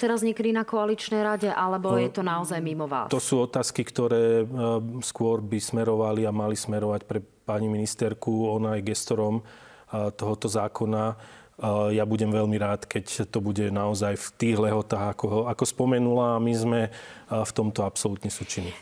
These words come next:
Speaker 1: No, čo sa týka vášho rezortu, vás sa týka napríklad reorganizácia Policajného zboru, zmeny, ktoré sa bezprostredne týkajú v-, policajtov. E, ako by vlastne tá polícia mohla vyzerať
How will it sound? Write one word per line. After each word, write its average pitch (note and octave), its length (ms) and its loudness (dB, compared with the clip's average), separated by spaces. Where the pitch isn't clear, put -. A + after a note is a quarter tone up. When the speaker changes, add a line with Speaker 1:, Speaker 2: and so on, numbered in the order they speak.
Speaker 1:
No, F3+ 160 2
čo C4 140 -2
sa C#4+ 160 -2
týka A3+ 500 -2
vášho D#3 380 0
rezortu, G3+ 580 0
vás F3 320 0
sa F#3 80 -4
týka - 220 -6
napríklad E3+ 400 -2
reorganizácia D#3+ 840 0
Policajného D#3 720 -2
zboru, E3 400 -2
zmeny, E3+ 320 0
ktoré F3 240 -4
sa E3+ 140 -2
bezprostredne E3+ 640 -2
týkajú E3+ 400 -2
v-, - 100 -16
policajtov. F#3 640 0
E, - 20 -20
ako A#3+ 240 0
by A3+ 80 2
vlastne G#3 320 0
tá G3+ 80 0
polícia F#3 560 0
mohla F3 320 0
vyzerať E3+ 480 -2